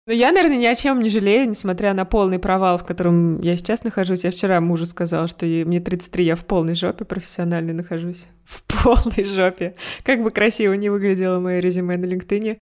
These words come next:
Приходится сейчас, э, по сути, начинать всё заново. Искать какие-то новые пути, придумывать какие-то новые карьеры. Мы вот с Дашей в подкасте, м, часто рефлексируем на эту тему.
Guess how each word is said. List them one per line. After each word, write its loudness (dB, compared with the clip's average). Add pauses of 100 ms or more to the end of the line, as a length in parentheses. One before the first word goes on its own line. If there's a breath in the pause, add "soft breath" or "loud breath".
Приходится 0
сейчас, -2
э, 0
по 0
сути, 0
начинать 0
всё 0
заново. 0 (200)
Искать -2
какие-то -6
новые 0
пути, 2
придумывать 0
какие-то -4
новые 2
карьеры. 2
Мы 2
вот 2
с -4
Дашей 0
в -14
подкасте, -2
м, -10
часто -2
рефлексируем -4
на -6
эту -10
тему. -6